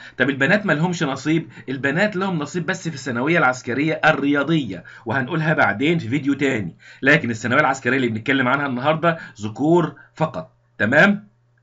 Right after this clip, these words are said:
موافقة ولي الأمر طبعًا على التقديم كتابة، ألا يقل سن الطالب عن أربعتاشر عام ولا يزيد عن سبعتاشر عام في أول شهر عشرة القادم إن شاء الله. اجتياز اختبارات القبول في الثانوية العسكرية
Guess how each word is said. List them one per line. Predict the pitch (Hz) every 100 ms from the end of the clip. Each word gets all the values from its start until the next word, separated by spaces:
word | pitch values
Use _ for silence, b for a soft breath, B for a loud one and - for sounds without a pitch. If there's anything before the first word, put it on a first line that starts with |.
| _ B B B
موافقة | 156 208 196 147
ولي | 127 151
الأمر | 143 151 131
طبعًا | 127 139
على | 110
التقديم | 104 104 95 104 143 196 - _ _ _
كتابة، | - 104 98 117 165 180 - _ B B B
ألا | 196 214 214
يقل | - 170 143
سن | 123 160
الطالب | 143 117 143 120
عن | 107
أربعتاشر | 110 104 104 143 - 101
عام | 101 135 135 87 - _ b b
ولا | 113 143 135
يزيد | 104 117 131
عن | 113
سبعتاشر | 110 110 101 123 135 - 85 b b -
عام | 127 120
في | 107 120
أول | 123 107
شهر | 101 107
عشرة | 101 110 104
القادم | 92 - 123 160
إن | 170
شاء | 131
الله. | 95 107 165 190 _ _ _ _ B B B -
اجتياز | 143 202 233 185
اختبارات | 156 147 139 165
القبول | - 120 135
في | 135
الثانوية | 123 110 113 143
العسكرية | 98 - 104 120 165 190